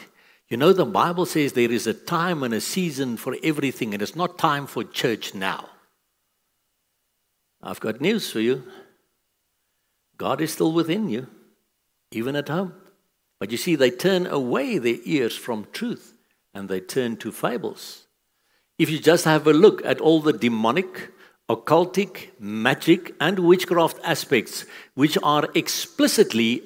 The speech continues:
and blatantly depicted in all modern movies, the many millions of dollars spent on producing such movies, and the millions of dollars people spend to watch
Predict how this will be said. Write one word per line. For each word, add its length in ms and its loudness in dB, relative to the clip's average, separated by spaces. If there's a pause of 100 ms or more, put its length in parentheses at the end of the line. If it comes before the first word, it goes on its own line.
(120)
and 340 0
blatantly 760 6
depicted 840 0
in 160 -4
all 240 4
modern 380 2
movies, 760 0 (500)
the 80 2
many 360 4
millions 520 4
of 240 -4
dollars 340 4
spent 580 0
on 160 -2
producing 920 0
such 300 -2
movies, 600 -4 (400)
and 200 2
the 100 6
millions 540 4
of 240 -4
dollars 360 4
people 340 0
spend 420 0
to 100 4
watch 440 2